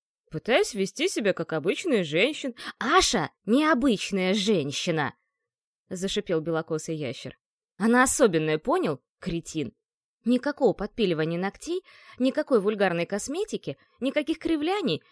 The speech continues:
и, что самое важное, никакого ощупывания подправленного иллюзией тела, пока я не сорвался и не отправил тебя кормить червей на ближайшее кладбище. А лучше на стол к моему знакомому некроманту. Зомби под личиной моей девушки будет вести себя куда покладистее, чем ты,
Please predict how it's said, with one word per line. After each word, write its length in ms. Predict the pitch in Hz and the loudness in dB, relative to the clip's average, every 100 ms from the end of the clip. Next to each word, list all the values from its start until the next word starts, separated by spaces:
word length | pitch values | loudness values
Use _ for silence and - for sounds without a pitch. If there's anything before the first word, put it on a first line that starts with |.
| - | -12
и, 60 | 226 | -8
что 160 | - | -6
самое 320 | 285 294 269 | -2 -2 -2
важное, 420 | 262 370 392 190 170 | 0 -2 0 -2 -2
никакого 600 | 190 202 214 339 269 160 | -2 -4 -4 -4 -2 -2
ощупывания 640 | - 339 339 185 170 165 | -4 -8 -4 -4 -4 -6
подправленного 800 | 180 196 233 330 311 202 175 180 | -6 -8 -4 -2 0 0 0 -2
иллюзией 460 | 208 285 269 330 330 | 0 -2 -2 -4 -6
тела, 460 | - 240 147 135 - _ - | -6 -2 0 -2 -6 _ -4
пока 240 | 220 226 | -2 0
я 60 | 208 | 0
не 100 | 220 | 2
сорвался 540 | 247 233 311 330 202 | 2 2 0 0 -2
и 40 | |
не 120 | 170 175 | 0 -2
отправил 420 | - 254 254 175 | -2 0 2 0
тебя 240 | 180 156 | -2 -2
кормить 340 | 160 196 214 - | -2 -4 -4 -4
червей 380 | 269 269 196 | -2 0 0
на 100 | 151 | 0
ближайшее 580 | 147 165 170 143 - 151 | -2 -4 0 -2 -2 -4
кладбище. 540 | 165 131 117 - - - _ _ _ _ - | -4 -6 -6 -12 -12 -14 _ _ _ _ -6
А 100 | 269 | -4
лучше 260 | 285 - | -2 0
на 160 | 247 240 | 0 0
стол 240 | - 254 | 0 0
к 80 | 233 | 0
моему 260 | 226 226 214 | 0 0 0
знакомому 520 | 208 208 214 185 180 | -2 -2 -2 -2 -2
некроманту. 720 | 175 190 170 139 120 - - _ _ _ | -4 -2 -4 -4 -6 -8 -12 _ _ _
Зомби 440 | 262 214 269 339 220 | -4 2 2 2 0
под 180 | 202 190 | 0 0
личиной 400 | 214 - 180 165 | 0 0 0 0
моей 260 | 170 185 | 0 0
девушки 440 | 170 160 151 - 190 | 0 0 0 -4 -2
будет 320 | 214 226 233 | 0 0 0
вести 280 | 233 - 254 | -4 -4 -6
себя 260 | 233 240 | 0 0
куда 260 | 247 220 151 | 0 0 0
покладистее, 720 | 196 247 311 202 165 - 190 | 0 -2 -2 0 -2 -2 -4
чем 260 | - 220 208 | 0 -2 -2
ты, 300 | 165 127 | -4 -8